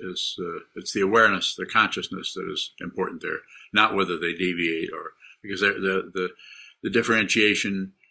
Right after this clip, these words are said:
uh, and desire is not getting confused anymore. The desire is there, it's liberated. There could be desires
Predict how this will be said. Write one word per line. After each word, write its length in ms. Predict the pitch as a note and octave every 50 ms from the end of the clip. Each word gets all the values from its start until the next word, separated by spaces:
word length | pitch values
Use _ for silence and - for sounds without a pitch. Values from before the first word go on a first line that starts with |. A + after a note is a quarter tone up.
| _ _ _ _ _ _ -
uh, 340 | G2 F#2 F#2 F#2 F#2 F2 E2+ - - _ -
and 180 | - G2 F#2 F2
desire 540 | G2 F2+ G2 G2 G2 G2 F#2+ F2+ E2+ E2+ -
is 180 | F2 - - -
not 220 | G2+ G2 G2+ -
getting 220 | F2+ F#2 F#2+ F#2 F2
confused 440 | F#2 F2 - - F2+ F2 E2+ -
anymore. 300 | E2+ E2 E2 E2 D#2+ - -
The 80 | - F2
desire 400 | D#2+ D#2+ D#2+ F#2 F#2 F#2+ G2+ G2+
is 120 | G2 F#2+ -
there, 180 | G2+ G2+ G2
it's 140 | G2 - -
liberated. 460 | F#2+ F#2 F2 F2+ F2 E2+ E2 D#2+ D2+ - _ _ _ _ _ _ _ _ _ _ _ _ -
There 100 | F#2+ F2+
could 120 | F#2 E2
be 120 | D#2+ F#2 F2
desires 720 | F2 F2 E2+ F#2+ F#2+ G2 G2+ G2+ G2+ F#2+ - - -